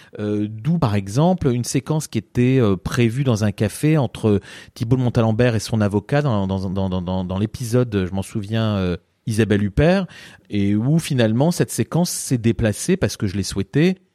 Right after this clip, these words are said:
euh, chez un tailleur où l'avocat trop pressé reçoit Thibault de Montalembert pendant qu'il se fait, euh, tailler un costume.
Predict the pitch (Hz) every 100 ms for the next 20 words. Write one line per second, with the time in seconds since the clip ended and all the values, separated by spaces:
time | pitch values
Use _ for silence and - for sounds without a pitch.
0 | _ - 104 101 - 95 92 95 - 104
1 | 165 143 135 - 110 117 147 190 185 -
2 | 127 117 - - 117 135 139 135 151 147
3 | 139 - 127 - 120 - 143 139 135 107
4 | 131 131 - 147 139 - 120 113 113 107
5 | 113 110 113 117 - - - - - 123
6 | 117 131 - 101 110 - 127 123 117 -
7 | 117 113 113 110 107 - - 180 208 135